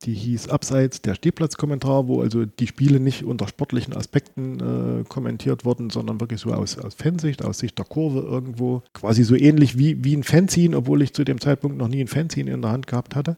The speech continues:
So, aber so von dem Stil her. Und dadurch war ich natürlich mit Uwe Dern in Kontakt und hab das ein oder andere über zum Beispiel die damaligen Fanclub-Turniere und, und ähnliche Geschichten gemacht. Und dann,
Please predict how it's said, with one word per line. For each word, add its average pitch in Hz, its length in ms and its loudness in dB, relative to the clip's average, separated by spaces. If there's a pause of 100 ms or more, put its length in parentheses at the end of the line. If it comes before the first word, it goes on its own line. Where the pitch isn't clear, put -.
(140)
So, 113 220 2
aber 110 180 0
so 113 220 0
von - 420 -6
dem 113 120 -4
Stil 156 300 2
her. 165 300 6 (920)
Und 123 640 2 (120)
dadurch 117 360 0
war 123 120 4
ich 120 40 0
natürlich 131 480 6
mit 123 340 0
Uwe 135 200 4
Dern 135 260 2
in 180 160 -2
Kontakt - 500 -4
und 127 140 -4
hab 147 140 -2
das 123 160 -6
ein 139 180 0
oder 135 180 -2
andere 135 280 0
über 113 560 -2
zum - 160 -10
Beispiel 110 320 -4
die 107 320 -2 (220)
damaligen 110 460 -6
Fanclub-Turniere 120 960 0
und, 113 160 -4
und 117 120 -8
ähnliche 131 400 -4
Geschichten 135 480 -4
gemacht. 131 460 -2 (100)
Und 117 540 -4 (320)
dann, 123 640 -4